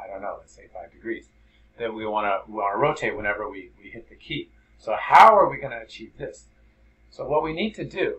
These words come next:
is to be able to calculate this new vector. So now you've gotta break out your trigonometry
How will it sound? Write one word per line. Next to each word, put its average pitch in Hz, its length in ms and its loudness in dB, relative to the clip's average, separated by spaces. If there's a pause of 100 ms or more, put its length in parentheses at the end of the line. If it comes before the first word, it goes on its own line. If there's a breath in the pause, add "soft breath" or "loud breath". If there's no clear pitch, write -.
is - 100 -20
to 139 100 -20
be 135 60 -8
able 127 100 -2
to 123 60 -6
calculate 127 640 0
this - 220 -20
new 110 260 -8
vector. 107 400 -6
So - 160 -20
now 139 260 2
you've - 100 -12
gotta 127 160 2
break 127 260 -8
out 110 160 -2
your 110 100 -18
trigonometry - 760 -16